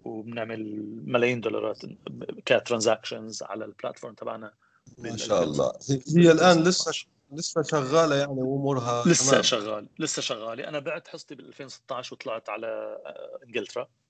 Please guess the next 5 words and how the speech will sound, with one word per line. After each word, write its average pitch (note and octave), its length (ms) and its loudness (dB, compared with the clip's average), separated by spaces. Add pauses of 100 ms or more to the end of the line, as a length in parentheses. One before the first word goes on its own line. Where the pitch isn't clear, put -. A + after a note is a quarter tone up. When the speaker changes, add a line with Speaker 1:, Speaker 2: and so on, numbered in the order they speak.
(960)
Speaker 2:
أها. A2+ 400 -8 (180)
Speaker 1:
فبس A#2 1080 -6
هي C#3 140 -4
لسه B2+ 240 -8
شغالة G#2 420 -14